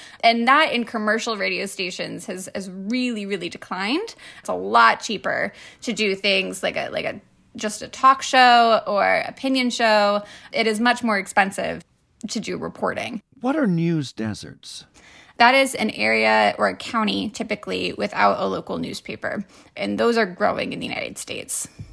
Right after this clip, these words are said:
Speaker 2: To what extent are they growing? Are there a lot of places that are news deserts that just simply don't have any functioning local newspaper?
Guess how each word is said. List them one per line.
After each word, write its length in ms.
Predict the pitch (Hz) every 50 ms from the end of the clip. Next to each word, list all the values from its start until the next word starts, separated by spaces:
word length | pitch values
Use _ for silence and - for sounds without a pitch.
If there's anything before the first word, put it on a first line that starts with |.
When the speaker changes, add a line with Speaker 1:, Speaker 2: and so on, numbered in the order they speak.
| - - - - - - - - _ _ _ _ _ _ _ _ _ _ _ _ _ _ _ _ _ _ _ _ _ _
Speaker 2:
To 140 | - 123 123
what 220 | 110 104 110 104
extent 520 | 101 92 - - - 104 101 92 80 - - -
are 140 | - 80 85
they 140 | 82 85 82
growing? 380 | 78 95 95 87 85 87 87
Are 120 | 92 92 92
there 100 | 104 104
a 100 | 95 92
lot 240 | 92 101 101 104
of 140 | 110 104 -
places 460 | - - 117 113 107 - - 113 90
that 120 | 85 113 104
are 80 | 104
news 400 | 104 107 107 110 117 110 92 78
deserts 540 | - 104 107 107 104 95 110 107 104 - -
that 160 | - 104 87
just 240 | - - 110 101 -
simply 380 | - 139 123 - - 117 113 113
don't 420 | 95 90 - 117 110 117 - -
have 340 | - - - 117 117 113 101
any 300 | 113 110 107 104 101 101
functioning 800 | - - - 113 110 117 - - - 110 110 104 104 104 104 95 - _ _ _ _ _ _ -
local 440 | 95 104 117 113 107 - 117 110
newspaper? 640 | 101 101 107 107 - - - 110 107 - - 127 123